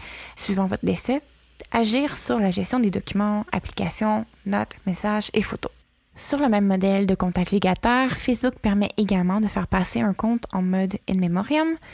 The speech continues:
puis éventuellement de faire le tri dans les différents contenus et publications du compte par ce contact.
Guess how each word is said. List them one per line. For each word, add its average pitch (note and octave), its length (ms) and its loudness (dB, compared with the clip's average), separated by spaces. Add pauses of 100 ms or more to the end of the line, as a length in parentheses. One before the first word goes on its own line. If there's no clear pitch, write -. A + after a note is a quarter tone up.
(400)
puis C#4+ 240 0
éventuellement G3+ 560 2
de A3+ 60 2
faire F#3+ 180 0
le F#3 100 0
tri - 200 -2
dans B3+ 100 4
les F#3+ 100 2
différents B3 500 0
contenus G#3 420 0 (120)
et A#3 60 0
publications G3+ 560 0
du B3 140 -4
compte - 420 -8
par A3+ 160 0
ce - 100 -2
contact. - 520 -8